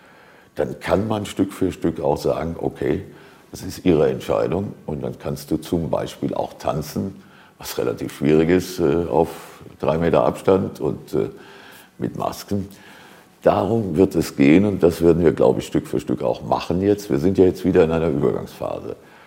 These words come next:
Wir haben die ganze Zeit die Situation, wie werden die Reiserückkehrer zum Beispiel sich auswirken. Wir sehen das. Wir haben eine zweite Situation, seitdem wir so unglaublich viel testen,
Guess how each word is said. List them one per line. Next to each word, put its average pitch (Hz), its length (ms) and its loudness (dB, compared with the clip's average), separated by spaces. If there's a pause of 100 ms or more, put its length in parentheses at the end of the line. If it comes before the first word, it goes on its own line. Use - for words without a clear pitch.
(420)
Wir 60 60 0
haben 76 80 0
die 76 60 0
ganze 92 300 6
Zeit - 320 0
die 80 100 0
Situation, 80 840 2 (160)
wie 76 160 -2
werden 78 220 2
die 76 80 2
Reiserückkehrer 65 840 -4
zum - 200 -10
Beispiel - 320 -10
sich - 240 -16
auswirken. - 680 -10
Wir 80 80 2
sehen 82 420 2
das. - 380 -8
Wir - 80 -6
haben 69 120 -4
eine 73 180 -4
zweite 80 400 0
Situation, 80 720 -2
seitdem 85 340 0
wir 82 100 0
so 76 200 -2 (380)
unglaublich 110 540 0
viel 67 160 -6
testen, - 480 -6